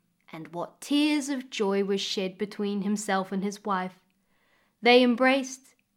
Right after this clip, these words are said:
they talked, and they ate. And the whole family sat and listened to their father's story.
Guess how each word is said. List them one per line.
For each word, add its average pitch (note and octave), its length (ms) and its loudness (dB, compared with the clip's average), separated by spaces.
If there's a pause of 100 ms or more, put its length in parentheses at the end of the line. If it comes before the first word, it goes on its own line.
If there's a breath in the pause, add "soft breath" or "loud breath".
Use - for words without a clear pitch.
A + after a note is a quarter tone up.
they A#3+ 200 4
talked, A3+ 720 -4 (360)
and A3+ 160 0
they A#3+ 260 2
ate. - 480 -12 (840)
And B3 180 4
the B3+ 160 2
whole F4 220 4
family B3+ 460 4
sat C#4+ 420 -2
and A3+ 160 0
listened B3 300 2
to A#3 100 0
their A3 100 2
father's B3 480 2
story. A3+ 680 -2